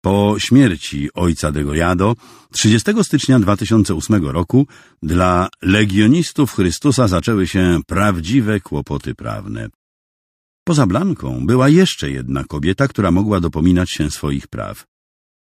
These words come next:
Mieszkała w Hiszpanii i ona też twierdziła, że jest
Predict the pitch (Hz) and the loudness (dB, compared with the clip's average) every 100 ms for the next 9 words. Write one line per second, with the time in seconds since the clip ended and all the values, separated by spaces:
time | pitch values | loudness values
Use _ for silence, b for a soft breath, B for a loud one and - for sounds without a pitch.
0 | _ _ _ 82 101 101 - 101 85 - | _ _ _ 2 4 4 0 0 -2 -6
1 | 87 - 90 95 98 120 - b b b | -10 -4 0 2 4 2 0 b b b
2 | - 165 156 156 143 175 - 104 90 92 | 0 0 4 4 4 0 -2 -2 0 2
3 | 117 98 85 92 98 - | 2 2 2 2 0 -6